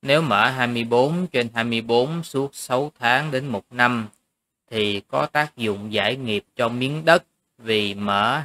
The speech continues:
hàng ngày như vậy, các hàng phi nhân sẽ nghe và tu tập theo, sẽ không phá hay làm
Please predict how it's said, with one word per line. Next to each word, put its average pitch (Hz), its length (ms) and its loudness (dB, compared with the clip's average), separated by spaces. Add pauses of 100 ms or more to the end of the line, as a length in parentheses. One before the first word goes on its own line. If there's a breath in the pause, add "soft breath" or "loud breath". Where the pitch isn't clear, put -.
hàng 104 460 -2
ngày 101 340 0
như 120 280 -6
vậy, 101 480 -2 (640)
các 156 220 2
hàng 107 400 -2
phi 120 260 -2
nhân 120 480 4
sẽ 107 340 -6
nghe 127 520 2
và 104 400 0 (100)
tu 120 280 -4
tập - 220 -2 (180)
theo, 123 360 4
sẽ 107 300 -6 (100)
không 117 320 -6
phá 147 360 4
hay 127 240 -2
làm 104 240 -6